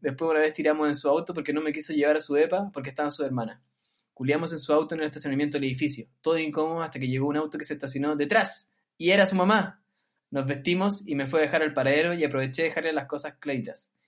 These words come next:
Y de ahí nunca más. Al final, en, al final en puro, era puro perder el tiempo con ese chiquillo.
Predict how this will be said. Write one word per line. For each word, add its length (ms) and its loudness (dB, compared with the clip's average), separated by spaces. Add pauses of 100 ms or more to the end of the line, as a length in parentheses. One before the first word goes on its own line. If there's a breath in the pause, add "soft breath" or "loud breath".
(160)
Y 80 -6
de 80 0
ahí 280 0
nunca 260 -2
más. 340 -6 (300)
Al 100 -6
final, 340 0
en, 360 -4
al 140 -6
final 280 -2
en 160 -4
puro, 200 -4
era 220 2
puro 160 0
perder 220 0
el 100 -4
tiempo 260 -4
con 80 -2
ese 140 -8
chiquillo. 320 -10